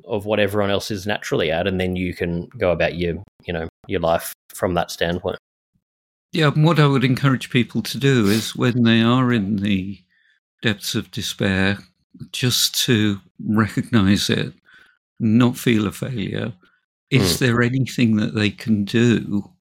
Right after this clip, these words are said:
Speaker 2: anything that they can do in that state that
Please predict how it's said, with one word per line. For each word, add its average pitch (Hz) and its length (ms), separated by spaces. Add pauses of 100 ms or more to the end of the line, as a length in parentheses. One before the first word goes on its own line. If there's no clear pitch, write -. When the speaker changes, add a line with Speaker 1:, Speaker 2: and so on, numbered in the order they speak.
(400)
Speaker 2:
anything 123 640
that 110 120
they 104 140
can 101 300
do 101 300
in 98 300
that - 160
state - 760 (640)
that 113 320